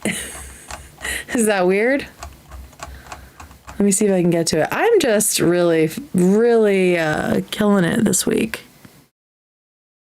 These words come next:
Doesn't everything represent fertility? Chief got Olive pregnant. Ah!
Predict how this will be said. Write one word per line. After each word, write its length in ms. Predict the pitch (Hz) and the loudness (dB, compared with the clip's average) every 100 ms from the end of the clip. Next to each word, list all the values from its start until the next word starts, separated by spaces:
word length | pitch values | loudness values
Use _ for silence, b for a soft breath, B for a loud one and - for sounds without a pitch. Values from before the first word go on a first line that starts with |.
| - | -8
Doesn't 360 | 285 381 427 208 | -2 0 -2 -2
everything 420 | 214 220 220 214 | 0 2 2 2
represent 680 | 214 214 214 214 214 208 - - - | 0 0 2 2 2 -2 -6 -14 -6
fertility? 760 | 208 226 220 214 214 214 226 226 B B B B B _ _ _ _ _ _ _ _ _ _ _ - | -2 0 2 2 4 4 2 0 B B B B B _ _ _ _ _ _ _ _ _ _ _ -4
Chief 320 | 339 320 330 | 2 2 2
got 260 | 294 285 | -2 -2
Olive 340 | 247 294 294 254 | 0 2 2 2
pregnant. 720 | - 302 302 294 294 269 226 - | 0 0 2 2 2 0 -2 0
Ah! 840 | 480 453 440 440 427 370 277 | 2 4 4 4 4 4 2